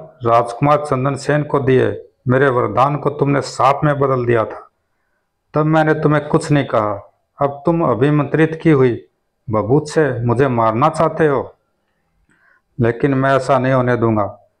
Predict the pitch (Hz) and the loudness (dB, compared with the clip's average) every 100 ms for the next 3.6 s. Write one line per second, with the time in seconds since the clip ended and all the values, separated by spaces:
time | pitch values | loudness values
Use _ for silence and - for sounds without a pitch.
0 | _ _ - 135 127 131 165 165 165 151 | _ _ -2 0 0 -2 0 2 4 2
1 | 143 147 131 113 101 135 123 - 156 147 | 2 0 0 0 -2 -2 -2 0 0 2
2 | 151 151 151 143 117 113 123 156 147 147 | 0 0 0 0 2 0 2 0 0 -2
3 | 107 113 104 98 - _ | -2 -2 -2 -4 -4 _